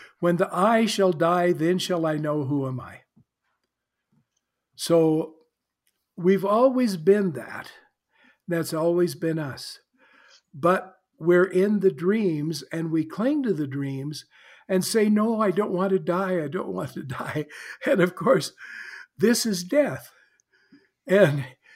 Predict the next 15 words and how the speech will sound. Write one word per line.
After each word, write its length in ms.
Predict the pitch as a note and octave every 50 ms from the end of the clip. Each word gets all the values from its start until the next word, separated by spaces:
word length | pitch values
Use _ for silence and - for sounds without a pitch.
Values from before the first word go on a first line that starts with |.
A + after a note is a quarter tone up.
| - _ _ -
if 220 | - G#3+ A#3 G#3+
we 180 | A#3+ A#3+ A#3+ A3+
let 340 | G#3 G3 G3+ G#3 G3 E3
go, 380 | C#3 F3+ A3+ C4 A#3 F#3 E3+ F3+
we 240 | F3+ D#3 E3 F3+ F#3+
would 200 | G3+ G3 F#3+ D#3
be 160 | E3 F#3+ F#3+
born. 580 | D#3 C3+ E3 G#3 A#3+ A#3+ A3 E3 C#3+ C3+ C3+ C3
That's 360 | D#3 E3 F#3 F#3 - - -
why 440 | E3+ E3 D#3+ D#3 D#3 D#3 D#3+ E3 - _ _ _ _ _ _ _ _ _ _ _ _ _
in, 340 | F3 F3 E3+ E3+ E3+ E3+ E3
uh, 380 | D#3+ D#3+ D#3 D3 C#3+ C#3 B2+ - - _ _ _ _ _ _ _ _ _ _ _ _ _ _ -
uh, 460 | D3+ C#3+ C#3 C#3 C#3+ C3+ C3 C#3 - - -
the, 600 | F#3+ F3+ F3+ F#3 F#3 F3 D3+ D3+ D#3+ D#3 D3+ D3+
the 500 | D3 D3 C#3+ C#3 C#3 C#3 D3 F3 D3 B2+